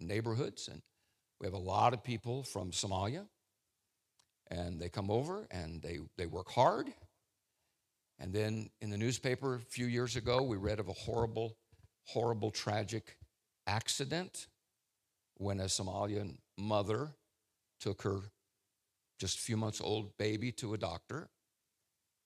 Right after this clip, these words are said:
didn't speak hardly any English. The doctor diagnosed it, and though she couldn't understand it, he said, "Look,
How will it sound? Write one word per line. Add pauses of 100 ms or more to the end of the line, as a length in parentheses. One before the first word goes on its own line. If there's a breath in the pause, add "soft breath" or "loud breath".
(360)
didn't
speak
hardly
any
English. (680)
The
doctor
diagnosed
it,
and (420)
though
she
couldn't
understand
it,
he
said,
"Look,